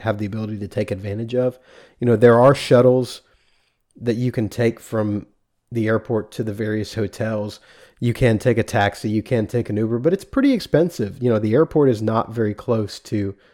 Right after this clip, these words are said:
to Disney World, as, as Tom can attest to. I mean, you, you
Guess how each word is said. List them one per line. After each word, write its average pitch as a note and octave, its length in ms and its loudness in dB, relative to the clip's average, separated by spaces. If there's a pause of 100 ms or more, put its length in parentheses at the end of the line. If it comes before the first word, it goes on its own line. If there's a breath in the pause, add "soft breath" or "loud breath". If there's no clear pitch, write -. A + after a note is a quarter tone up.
(600 soft breath)
to C3 100 -4
Disney B2 340 2
World, F#2+ 260 -4
as, F#2+ 260 -8
as A2 180 -8
Tom D3+ 260 -2
can C#3 140 0
attest G#2 380 -6
to. A#2 280 -6 (240)
I A2+ 40 -10
mean, G#2 180 -4
you, A2+ 140 -6 (800)
you A#2+ 180 -8